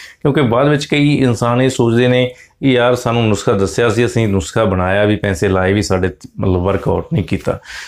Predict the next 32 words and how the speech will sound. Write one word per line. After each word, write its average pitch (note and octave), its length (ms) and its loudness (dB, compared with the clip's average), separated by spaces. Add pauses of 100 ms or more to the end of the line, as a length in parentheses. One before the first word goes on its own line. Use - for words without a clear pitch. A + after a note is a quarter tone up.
(120)
ਤੁਹਾਨੂੰ B2 280 2
ਨੁਸਖੇ B2 260 -2
ਮੈਂ C#3+ 140 2
ਤਾਂ C3+ 260 0
ਦੱਸਣ C3+ 340 0
ਲੱਗਿਆ B2+ 280 0
ਵੀ C3 140 2
ਕਈ C#3 320 0
ਇਨਸਾਨ B2 680 0
ਜਿਹੜੇ A2 260 2
ਹੈਗੇ A2 280 0
ਨੇ, A#2+ 320 0
ਜਿਹੜੇ G#2+ 480 0
ਅਸੀਂ A2+ 200 -4
ਤੁਹਾਨੂੰ A2 760 0 (120)
ਢੰਗ F#2+ 240 0
ਦੱਸਦੇ G2+ 360 0
ਹਾਂ, G#2+ 100 2
ਤਰੀਕੇ G2+ 380 -2
ਦੱਸਦੇ G#2 420 0
ਹਾਂ G#2 60 0
ਵੀ G#2 60 0
ਤੁਸੀਂ G#2 320 -2
ਆਪਣੀ G2 280 0
ਜ਼ਿੰਦਗੀ F#2+ 320 0
'ਚ F#2+ 120 -6
ਆਹ A2+ 160 0
ਸੁਧਾਰ A2 320 -2
ਕਰਨਾ G2 300 -2
ਸ਼ੁਰੂ A2 220 -4
ਕਰ G2 160 -2
ਲਓ, F#2+ 260 0